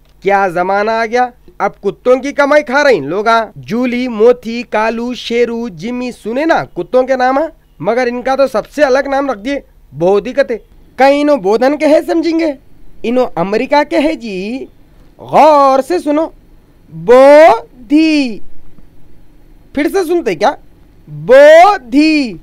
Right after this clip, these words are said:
फिर ये लोग इंटरनेट पे एक वेबसाइट बनाए कुत्ते मॉडल को बताने। कपड़ों की कंपनी वाले तो ये लोगों के पीछे पड़ गए कहते, "हमाको होना ये मॉडल" बोल के। फिर दूसरे दिन से कुत्ते मॉडल काम पे लग गए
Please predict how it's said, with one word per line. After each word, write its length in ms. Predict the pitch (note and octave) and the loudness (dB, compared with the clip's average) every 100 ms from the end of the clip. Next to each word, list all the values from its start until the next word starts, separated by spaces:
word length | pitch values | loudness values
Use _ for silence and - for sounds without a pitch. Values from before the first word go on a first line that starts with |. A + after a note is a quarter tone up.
| - _ _ - _ - | -20 _ _ -20 _ -8
फिर 120 | C#4 | -4
ये 160 | C4 | -2
लोग 240 | C#4+ A#3+ C4 | 0 2 2
इंटरनेट 540 | D4 B3 C#4 D4+ E4 | 0 0 0 0 -2
पे 360 | C4+ F#3 B3 - | -4 -2 -2 -4
एक 140 | D4 B3 | -6 -2
वेबसाइट 400 | A3 - D4 D4+ | -4 -4 -6 0
बनाए 320 | E4+ D#4 A3+ - _ _ - | 2 2 0 -10 _ _ -10
कुत्ते 320 | A3+ - C4+ | -8 0 2
मॉडल 280 | B3+ C4 C4 | 2 0 0
को 120 | B3+ | -2
बताने। 440 | A#3+ A#3+ A#3+ G#3 - _ _ _ - | -4 -4 -4 -6 -12 _ _ _ -6
कपड़ों 340 | G3+ A#3 B3 | -2 0 0
की 140 | B3 C#4 | -2 -4
कंपनी 440 | B3+ A3+ B3+ C4+ | -4 -4 -4 -2
वाले 240 | C4 C4+ C#4 | 0 2 2
तो 460 | C4+ G3+ A#3 C#4 - | 2 0 0 -4 -14
ये 280 | D#3 B3+ | -2 0
लोगों 360 | A3 G3 G#3 B3+ | 2 0 0 0
के 140 | B3+ | 0
पीछे 440 | D4 G#3+ E3+ - D#4 | -6 -8 -8 -4 -2
पड़ 160 | C4+ | -2
गए 120 | A#3+ D4 | -2 0
कहते, 320 | D4+ C#4 G#3+ - - - | 0 -2 -6 -12 -20 -12
"हमाको 480 | - G3 G#3+ G#3+ B3 | -6 -4 -4 0 0
होना 200 | A#3 A#3+ | 2 0
ये 160 | B3 A#3 | -4 -2
मॉडल" 300 | G#3+ G#3+ A3+ | -2 -4 -4
बोल 160 | A3 | -6
के। 180 | G3 F#3+ - _ _ _ _ _ - | -6 -12 -16 _ _ _ _ _ -6
फिर 160 | D#4+ | -6
दूसरे 440 | F#3 A#3+ - D4+ E4+ | -4 -6 -4 -4 -2
दिन 280 | C4+ C4 | -4 -6
से 260 | - - F4+ | -8 -4 -6
कुत्ते 500 | - - C4 - D4 | -6 -8 -6 0 2
मॉडल 240 | C4+ C4 | 2 0
काम 240 | D#4 B3+ A#3 | 0 0 0
पे 100 | D4 | -2
लग 160 | C4+ | 0
गए 120 | A3+ | -2